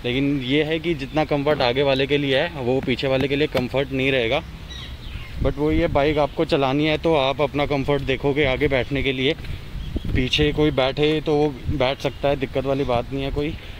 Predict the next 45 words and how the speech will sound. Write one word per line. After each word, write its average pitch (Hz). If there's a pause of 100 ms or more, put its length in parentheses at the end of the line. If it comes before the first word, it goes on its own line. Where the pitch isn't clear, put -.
(380)
And 120
जैसा 127
कि 139
last 120
video 135
में 139
आपने 135
देखा 127
था, 131 (1040)
ये 120
mirrors 131
and 131
ये 131
हैंडल 123
बार 131
मैंने 131
लगवाए 117
थे, 143 (720)
तो 120
ये 120
भी 131
आपको 131
एक 127
बार 135
दोबारा 123 (300)
चेकआउट 123
करा 120
देता 110
हूँ। 160 (1900)
तो 120
अगर 131
ये 143
अच्छे 139
लगे 143
तो 151
मेरे 151
को 156
comment 139
में 151
बताना 135
कि 156
कैसे 127
लग 135
रहे 131
हैं। 165